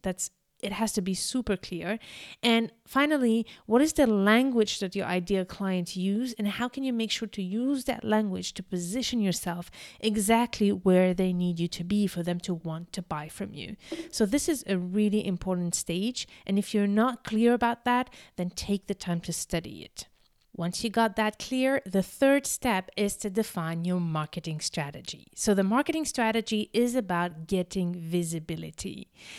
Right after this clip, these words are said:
And once you know your ideal client, basically the next step is to know where they are. And if you can't answer that question, make sure to do your market research. Figure out who are the competitors, the potential strategic partners, the different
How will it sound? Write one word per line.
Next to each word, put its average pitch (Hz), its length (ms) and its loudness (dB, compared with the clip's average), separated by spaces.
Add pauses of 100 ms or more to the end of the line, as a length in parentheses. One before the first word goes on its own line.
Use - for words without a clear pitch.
(300)
And 208 300 2 (100)
once 233 280 4
you 226 60 2
know 240 80 4
your 233 160 6
ideal 196 300 4
client, 269 520 2
basically 269 420 0
the 226 80 2
next 208 240 2
step 247 200 0
is 214 120 0
to 214 100 0
know 202 140 4
where 240 440 6
they 208 240 4
are. 196 460 0 (640)
And 196 280 4
if - 120 -6
you 220 80 2
can't 208 240 2
answer 208 220 0
that - 180 0
question, 220 480 0
make 180 160 -2
sure 196 160 -8
to - 100 -12
do 180 140 -6
your 175 140 0
market 151 460 -6
research. - 600 -8 (240)
Figure 214 400 2
out 190 320 0 (140)
who 247 140 4
are 254 60 8
the 285 100 4
competitors, 196 880 2 (320)
the 196 120 2
potential 233 560 4
strategic 220 540 0
partners, 175 640 -2
the 202 140 -10
different 233 440 0